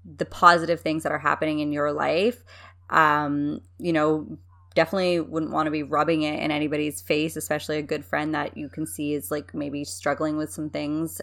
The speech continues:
um, or feels like, you know, they're not on that same level. But if you're true friends, like, you wouldn't do that anyway. But I think it's important to, like, understand that people have those differences in their life and they may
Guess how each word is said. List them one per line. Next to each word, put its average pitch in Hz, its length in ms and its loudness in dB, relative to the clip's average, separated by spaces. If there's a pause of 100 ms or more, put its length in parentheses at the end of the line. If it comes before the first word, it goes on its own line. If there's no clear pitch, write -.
(100)
um, 147 580 -4
or 147 380 -4
feels 143 480 -4
like, 147 300 -6 (260)
you 156 100 -6
know, - 240 -4 (320)
they're 160 100 0
not 147 360 -2 (100)
on 151 140 0
that 147 200 -4
same 151 200 -2
level. 165 440 2 (400)
But 156 800 4
if 156 140 -4
you're 160 140 4
true 160 220 -2
friends, 143 380 -2
like, 151 140 -4
you 151 100 -4
wouldn't 151 180 -2
do 156 100 -4
that 147 180 -2
anyway. 160 260 0
But 170 240 4
I 165 120 2
think 185 360 -2 (140)
it's - 240 -6 (160)
important 165 440 0
to, 175 80 -2
like, 165 200 0 (220)
understand 160 500 -2
that - 140 -6 (420)
people 165 420 2
have 156 460 6
those 151 240 -2
differences 156 640 -2
in 160 100 -2
their 151 140 -4
life 170 320 4
and 160 100 -2
they 147 100 -2
may 147 240 -2